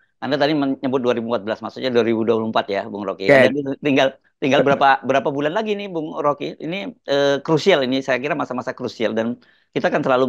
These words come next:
Speaker 1: mengikuti dari pemilu ke pemilu yang lainnya, itu kalau kandidat itu mengalami decline, itu biasanya agak sulit untuk naik lagi. Sementara yang
Speaker 2: Ya.
Speaker 1: trennya naik, dia akan, akan terus naik. Ini, ini warning buat, buat yang lain, supaya kita pengen supaya Pilpres nanti seru ya, semua tiga-tiga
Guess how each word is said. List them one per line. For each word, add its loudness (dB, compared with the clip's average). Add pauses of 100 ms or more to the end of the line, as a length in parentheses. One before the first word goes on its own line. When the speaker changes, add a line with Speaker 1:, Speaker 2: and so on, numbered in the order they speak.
Speaker 1:
mengikuti -2
dari 0
pemilu -4
ke -4
pemilu -2
yang -2
lainnya, -2 (160)
itu -6
kalau 0 (160)
kandidat -2
itu -6
mengalami -4
decline, -2
itu -10
biasanya 0
agak -4 (100)
sulit -4
untuk -8
naik -4
lagi. 0
Sementara -2
yang -4
Speaker 2:
Ya. 6
Speaker 1:
trennya 0 (280)
naik, 0
dia 2
akan, -4
akan -8
terus -10
naik. -4
Ini, 0
ini -2
warning 4
buat, 0 (240)
buat 0
yang -2
lain, 2
supaya -2
kita -2
pengen -6
supaya -4
Pilpres -4
nanti -8
seru -2
ya, -2
semua -4
tiga-tiga -4